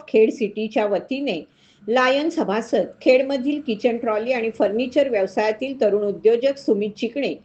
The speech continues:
यांच्या वाढदिवसानिमित्त लायन्स क्लबच्या प्रथेप्रमाणे यावेळी देखील वाढदिवसाचा गाजावाजा न करता गरजूंना मदत करण्यात आली.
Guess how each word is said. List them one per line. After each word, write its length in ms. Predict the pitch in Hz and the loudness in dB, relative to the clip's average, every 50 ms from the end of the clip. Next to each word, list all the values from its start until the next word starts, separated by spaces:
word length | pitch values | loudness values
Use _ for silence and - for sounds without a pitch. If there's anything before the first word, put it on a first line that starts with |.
| _ _ _ _ _ | _ _ _ _ _
यांच्या 340 | 226 262 277 277 269 339 330 | -2 -2 -2 -2 -2 -2 0
वाढदिवसानिमित्त 1040 | 311 240 185 190 196 190 220 220 - - 240 226 226 220 202 208 269 294 - - - 185 139 - - | 2 2 0 0 0 0 0 -2 0 0 0 0 0 0 -2 -2 -4 -6 -6 -4 -4 -4 -4 -4 -6
लायन्स 380 | 196 214 226 226 247 311 359 - | -2 0 0 2 0 0 -2 -2
क्लबच्या 340 | 302 285 285 285 - 339 311 | -2 -2 -2 -2 0 -2 -2
प्रथेप्रमाणे 920 | 302 254 196 - - 233 214 214 214 202 196 214 240 262 233 170 143 - _ _ _ _ _ _ _ _ _ _ | 0 0 -4 0 0 0 2 2 0 0 0 -2 -4 -2 -4 -4 -6 -8 _ _ _ _ _ _ _ _ _ _
यावेळी 480 | - 214 240 247 285 320 330 339 320 320 | 0 2 4 4 4 2 2 2 2 0
देखील 520 | 240 185 208 190 - - - 226 180 - - - | 4 4 2 2 2 0 0 0 0 -2 -6 -8
वाढदिवसाचा 760 | - 220 233 254 226 233 294 294 262 - 339 311 311 330 311 294 | -2 0 0 0 0 -2 -4 -4 -2 -2 -2 -2 0 0 0 2
गाजावाजा 720 | 247 214 196 190 190 214 208 202 196 190 175 190 190 190 | 2 0 0 2 2 2 2 2 0 0 2 2 0 2
न 140 | 190 185 | 0 -2
करता 400 | 185 185 190 190 190 190 - 262 | -2 -2 -4 -4 -4 -2 -2 -2
गरजूंना 680 | 262 214 214 202 202 202 202 285 330 330 294 208 160 170 | 2 4 4 4 4 4 0 -2 0 0 -2 -2 -4 -6
मदत 360 | 190 202 208 208 202 285 311 - - | -4 -2 -2 0 0 0 -2 -2 -4
करण्यात 400 | 254 190 180 180 175 170 165 - | -4 -2 -2 -2 -4 -6 -6 -6
आली. 200 | 175 156 151 151 | -8 -8 -8 -10